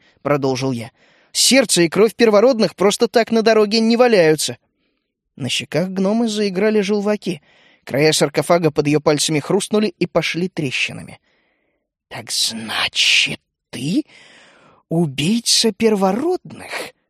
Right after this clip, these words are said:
Лед в голосе Галии обжигал. Похоже, конструктивного диалога у нас не получалось. Пришлось набросить на себя щит хаоса и приготовиться отражать атаку злой гномы. Обжора тоже подал голос. Его предупредительный рык эхом разлетелся по пещере.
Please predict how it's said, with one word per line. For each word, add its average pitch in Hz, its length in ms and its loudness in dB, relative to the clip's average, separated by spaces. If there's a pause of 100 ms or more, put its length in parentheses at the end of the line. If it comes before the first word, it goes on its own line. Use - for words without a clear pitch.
(280)
Лед 160 280 2
в 147 100 -8
голосе 165 400 0
Галии 156 380 2
обжигал. 156 680 -2 (720)
Похоже, 220 400 -2
конструктивного 202 840 -4
диалога 170 500 2
у 151 100 2
нас 151 240 -2
не 143 80 -2
получалось. - 600 -8 (380)
Пришлось 302 420 2
набросить 269 480 2
на 226 100 2
себя 226 260 2
щит 214 240 0
хаоса 269 460 2
и 233 60 2
приготовиться 208 680 2
отражать 214 640 0
атаку 214 420 0
злой 208 300 2
гномы. 196 400 -2 (420)
Обжора 208 400 0
тоже 208 320 2
подал 190 380 0
голос. 185 440 2 (280)
Его 135 260 0
предупредительный 170 800 0
рык 202 360 0
эхом 208 460 2
разлетелся 175 640 0
по 156 100 -4
пещере. - 480 -4